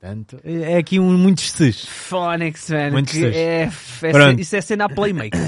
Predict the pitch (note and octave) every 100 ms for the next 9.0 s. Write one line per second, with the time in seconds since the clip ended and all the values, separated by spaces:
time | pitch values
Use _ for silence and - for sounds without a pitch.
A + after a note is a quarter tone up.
0 | B2+ - - _ _ _ A3 A3+ - D#3+
1 | G#3 C3 D3 C4 C4+ B3 E3+ F3+ F3 D#3
2 | B2 A#2 A#2 G#2 - _ _ _ B2 A2
3 | - A2+ C#3 C3+ C3+ B2 - C3+ C3 -
4 | G#2+ G2 G#2+ G2+ F#2 - A2+ A#2 - _
5 | _ G2 G2+ G#2 G2+ - A2 G2 G2 G#2
6 | G2+ - G#2+ G#2 G2+ G2 - G#2+ - G2+
7 | G#2 G#2 F#2 G2+ G2 G2 G2 F2+ - G#2+
8 | B2+ - _ _ _ _ _ G#3+ B3+ C#4